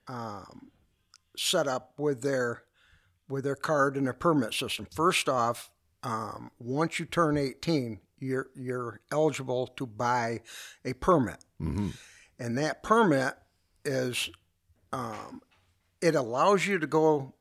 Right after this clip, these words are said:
Speaker 1: pretty much to a lot of local rodeos. You don't really have a chance too often to get entered into the big rodeos.
Speaker 2: Mm-hmm.
Speaker 1: But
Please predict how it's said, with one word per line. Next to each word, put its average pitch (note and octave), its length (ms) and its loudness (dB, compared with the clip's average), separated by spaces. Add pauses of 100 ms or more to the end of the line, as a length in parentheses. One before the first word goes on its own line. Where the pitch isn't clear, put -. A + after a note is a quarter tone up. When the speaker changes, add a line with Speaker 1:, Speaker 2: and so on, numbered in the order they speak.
(140)
Speaker 1:
pretty A3+ 260 0
much D3+ 240 2
to C#3 80 -2
a - 0 -
lot B2+ 280 -2
of G2+ 120 -8
local C3+ 380 -2
rodeos. D3+ 640 -4
You C3+ 100 -2
don't E3+ 360 0
really D3 400 2
have C#3+ 140 0
a B2 40 -8
chance D3 440 -2 (200)
too E3 200 4
often C3 420 4
to A#2 40 -4
get C3 160 0
entered C3+ 300 0
into A#2+ 160 -2
the A2 100 -8
big A#2+ 300 4
rodeos. G#2+ 500 -6
Speaker 2:
Mm-hmm. D#2 280 -4 (380)
Speaker 1:
But C#3 440 2